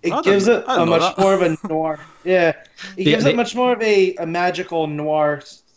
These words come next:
Speaker 1: ty-, type feel to it.
Speaker 2: Hmm,
Speaker 3: Yeah.
Speaker 2: interesting.
Speaker 3: But then when there is
Speaker 1: Mm.
Speaker 3: color in that,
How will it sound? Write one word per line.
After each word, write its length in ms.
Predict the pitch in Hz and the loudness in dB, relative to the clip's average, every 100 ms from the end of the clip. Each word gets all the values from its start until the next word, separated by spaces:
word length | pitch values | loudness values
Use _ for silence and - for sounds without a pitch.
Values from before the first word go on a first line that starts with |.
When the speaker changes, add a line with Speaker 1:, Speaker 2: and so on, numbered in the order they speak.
| _ - | _ -12
Speaker 1:
ty-, 320 | 143 139 - - | -8 -6 -8 -14
type 240 | 139 - _ | -16 -16 _
feel 340 | _ 147 135 127 | _ -4 -4 -4
to 180 | 135 | -6
it. 180 | 131 127 _ _ | -6 -8 _ _
Speaker 2:
Hmm, 180 | 220 185 | -12 -4
Speaker 3:
Yeah. 260 | 113 98 107 - _ _ | -2 -2 -6 -18 _ _
Speaker 2:
interesting. 540 | 156 151 104 107 - 107 - _ _ _ | -20 -20 -20 -20 -20 -20 -20 _ _ _
Speaker 3:
But 60 | 143 | 0
then 160 | 139 | 2
when 120 | 139 131 | 2 2
there 140 | 113 | 0
is 160 | 127 143 | -2 -4
Speaker 1:
Mm. 40 | |
Speaker 3:
color 260 | 151 143 143 | -4 -2 -4
in 120 | 147 | -4
that, 220 | 165 | -6